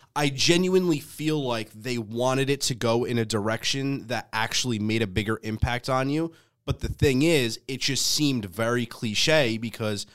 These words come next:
realistically, when you use time travel in the way that they did, it's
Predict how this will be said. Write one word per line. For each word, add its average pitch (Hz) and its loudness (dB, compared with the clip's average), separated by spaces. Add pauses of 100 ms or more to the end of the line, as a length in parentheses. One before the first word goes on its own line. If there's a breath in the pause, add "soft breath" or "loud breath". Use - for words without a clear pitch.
(200 soft breath)
realistically, 139 2
when 117 -2
you 113 -4
use 127 -4
time 151 0
travel 113 -2
in 113 -6
the 110 -4
way 117 -2
that 120 -4
they 101 -4
did, 113 2 (320 soft breath)
it's - -6